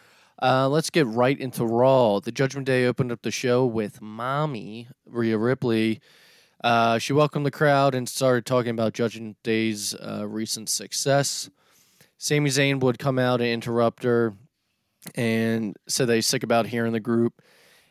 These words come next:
and that he's been fighting people like them his entire career. I believe a lot of people online thought that, you know, there was a second meaning to this promo, more of a,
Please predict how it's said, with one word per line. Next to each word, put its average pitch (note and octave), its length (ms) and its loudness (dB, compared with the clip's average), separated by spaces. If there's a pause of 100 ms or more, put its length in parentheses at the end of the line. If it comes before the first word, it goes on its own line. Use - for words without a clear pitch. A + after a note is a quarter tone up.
(140)
and A#2 340 0
that A2+ 140 0
he's A2+ 160 -2
been A#2+ 180 -2
fighting B2+ 380 0
people C3 340 -2
like A#2 220 0
them A#2 220 -4
his A2 260 -10
entire A2+ 500 -4
career. A#2 720 0 (640)
I A#2 100 -2
believe A#2+ 400 0
a B2 60 0
lot C#3 380 2
of E3+ 100 -2
people C3+ 300 -2
online A2+ 640 -2
thought A#2 480 0 (180)
that, A2 480 -2
you B2 120 -14
know, A2+ 140 -4
there A2 140 -2
was G2+ 100 -6
a G#2+ 60 -4
second A#2 420 -2
meaning A#2 380 -4
to A2 140 -8
this G#2+ 200 -4
promo, A2 720 -4 (580)
more A#2 300 -2
of A2 240 0
a, G#2 400 0